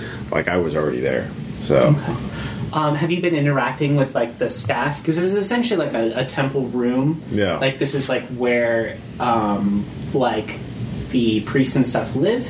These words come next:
Speaker 1: Mm-hmm.
Speaker 2: Um, 'cause obviously you don't go up to the shrine every day.
Speaker 1: Yeah.
Speaker 2: Like, somebody sends, goes up there for official things and for cleaning and stuff, but, like, mostly they live and work down in this room. So, like, are you interacting with the staff?
Speaker 1: Yeah,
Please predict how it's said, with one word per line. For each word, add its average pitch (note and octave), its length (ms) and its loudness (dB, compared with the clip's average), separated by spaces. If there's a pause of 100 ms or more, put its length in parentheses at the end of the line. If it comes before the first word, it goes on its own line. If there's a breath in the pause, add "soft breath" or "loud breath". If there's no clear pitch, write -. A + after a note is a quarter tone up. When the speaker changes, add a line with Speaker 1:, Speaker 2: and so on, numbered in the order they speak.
(160)
Speaker 1:
Mm-hmm. A#2+ 260 4
Speaker 2:
Um, B2+ 140 4
'cause C#3 160 2
obviously C#3+ 380 0
you A2 180 -4
don't G#2+ 240 -2
go F#2 200 -2
up G2+ 180 -2
to G#2+ 140 0
the F#2+ 180 -4
shrine G2 420 -2
every G#2 340 -4
day. - 360 -4 (180)
Speaker 1:
Yeah. A2 220 4
Speaker 2:
Like, A#2 120 0
somebody C#3 360 2
sends, A#2 320 -2
goes A2+ 240 -2
up - 100 -2
there A#2 100 0
for A2 120 -2
official A2+ 340 0
things G#2+ 300 0
and G2+ 100 2
for G#2+ 120 -2
cleaning D3+ 300 2
and A#2 120 0
stuff, D3 200 -4
but, G#2+ 120 2
like, A2+ 240 -2
mostly C#3 420 2
they A2 140 2
live A2 360 4 (460 loud breath)
and A2+ 160 2
work G#2+ 160 0
down G#2+ 240 0
in G#2 80 0
this - 180 -2
room. A2+ 140 0
So, A#2 140 0
like, G#2+ 160 2
are A2 100 0
you A#2+ 220 2
interacting A#2 480 2
with A#2 80 0
the A#2+ 100 2
staff? C3+ 340 0
Speaker 1:
Yeah, F3+ 300 2